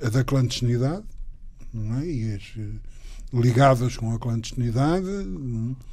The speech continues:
é? Eh, que não são tão simples como isso, porque envolveram grandes polémicas, por exemplo, entre os comunistas e o, os anarcossindicalistas acerca exatamente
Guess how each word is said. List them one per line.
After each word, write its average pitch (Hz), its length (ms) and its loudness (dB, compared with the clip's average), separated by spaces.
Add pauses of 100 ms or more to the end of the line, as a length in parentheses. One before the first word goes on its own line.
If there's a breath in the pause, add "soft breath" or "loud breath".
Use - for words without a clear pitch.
(360 soft breath)
é? 190 60 -2
Eh, 110 640 4 (440 soft breath)
que - 60 -4
não 156 160 8
são 127 160 2
tão 120 160 0
simples - 300 -4
como 110 280 -2
isso, 214 280 -2
porque 113 240 -6
envolveram 104 840 -2 (640 soft breath)
grandes 143 440 8
polémicas, 147 580 -2
por - 120 -12
exemplo, 98 320 -4
entre 95 120 -8
os - 80 -14
comunistas 104 580 -6
e 104 100 -4
o, 110 300 -4 (420 loud breath)
os 107 140 0
anarcossindicalistas 113 1300 0
acerca 131 420 0
exatamente 117 560 0